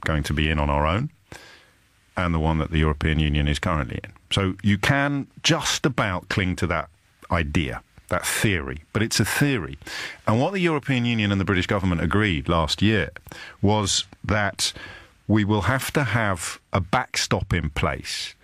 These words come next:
until you can tell me what that as yet uninvented, I mean, this, this is where I get a little bit, um, almost a bit trippy, to be honest with you, because it's so blindingly obvious what I'm saying. It's so unerringly simple. It's so undeniably true. The, this is history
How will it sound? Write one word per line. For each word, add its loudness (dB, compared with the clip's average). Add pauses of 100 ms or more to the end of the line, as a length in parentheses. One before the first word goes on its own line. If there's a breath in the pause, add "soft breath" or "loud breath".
(340 loud breath)
until 2
you 0
can 0
tell 2
me 0
what 2
that 0
as 0
yet 0
uninvented, 0
I -2
mean, 0
this, 0 (100)
this 2
is 0
where 4
I 0
get 0
a 0
little 2
bit, 0
um, 2 (680 loud breath)
almost 4
a 4
bit -2
trippy, 2
to 2
be 2
honest 2
with 2
you, 2
because 0
it's 2
so 2
blindingly 2
obvious 2
what 2
I'm 2
saying. 0
It's 4
so 2
unerringly 2
simple. 0 (600 loud breath)
It's 2
so 4
undeniably 4
true. 4
The, 4
this 2
is 6
history 2